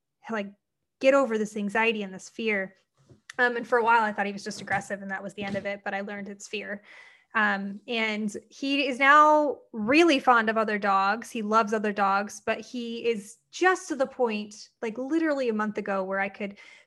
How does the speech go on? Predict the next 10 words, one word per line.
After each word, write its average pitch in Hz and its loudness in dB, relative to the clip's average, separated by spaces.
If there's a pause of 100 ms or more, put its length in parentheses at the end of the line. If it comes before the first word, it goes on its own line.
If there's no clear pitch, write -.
(140)
be 277 -4
at 226 2 (460)
a 254 2
brewery 240 4
with 202 -2
him 202 -4
and 214 -2
not 220 0
have 208 -2
to 208 -2